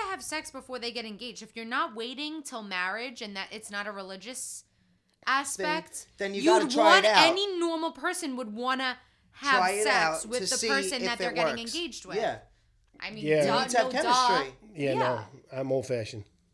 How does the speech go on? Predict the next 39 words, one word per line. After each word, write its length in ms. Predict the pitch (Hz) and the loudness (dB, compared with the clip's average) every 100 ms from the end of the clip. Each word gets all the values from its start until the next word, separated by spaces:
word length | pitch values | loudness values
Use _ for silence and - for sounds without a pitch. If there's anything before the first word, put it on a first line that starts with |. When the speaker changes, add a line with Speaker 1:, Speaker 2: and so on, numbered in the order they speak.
| _ _ _ _ - | _ _ _ _ -12
Speaker 2:
Okay, 340 | 240 240 151 156 | -10 -6 -6 -4
but, 220 | 165 - | -8 -8
you 140 | 185 | -12
know, 120 | 226 156 | -10 -10
you 140 | 170 | -10
gotta 320 | 170 185 185 | -6 -6 -6
see 200 | - 196 | -10 -10
if 100 | 190 185 | -10 -10
you 60 | |
have 120 | 180 | -10
chemistry. 560 | - 302 208 - 139 120 | -12 -12 -10 -10 -10 -12
It 120 | 127 | -16
makes 220 | 151 175 | -20 -14
Speaker 3:
Mm. 40 | 156 | -10
Speaker 2:
sense. 280 | 139 135 254 | -10 -10 -10
Speaker 1:
What 80 | |
do 40 | 311 | -10
you 60 | |
mean 160 | 330 330 | -8 -8
you're 140 | 294 - | -10 -8
old-fashioned? 800 | 247 254 - 269 262 269 - - | -10 -10 -14 -12 -12 -12 -12 -6
Speaker 3:
I, 140 | 139 | -4
Speaker 2:
He 60 | 151 | -2
wouldn't. 300 | 196 147 - - | -2 -2 -6 -10
Speaker 3:
I, 120 | 147 | -4
I 20 | 147 | -2
don't 160 | 151 | -2
believe 220 | 139 127 113 | -4 -6 -6
that. 220 | 98 - _ _ _ _ _ _ _ _ _ _ _ _ _ - | -10 -16 _ _ _ _ _ _ _ _ _ _ _ _ _ -8
Speaker 2:
But 160 | 214 180 | -8 -6
you're, 280 | 220 220 180 | -2 -2 -2
but 100 | 233 | -2
Speaker 1:
You 60 | 311 | 0
don't 180 | 330 | 0
believe 300 | 320 320 311 | -2 -4 -2
in 240 | 294 269 233 | -2 -2 -8
sex 340 | - 269 - | -6 -6 -6
before 300 | 247 - 233 | -14 -8 -8
marriage? 640 | 208 220 254 381 466 466 | -4 -2 0 0 -4 -6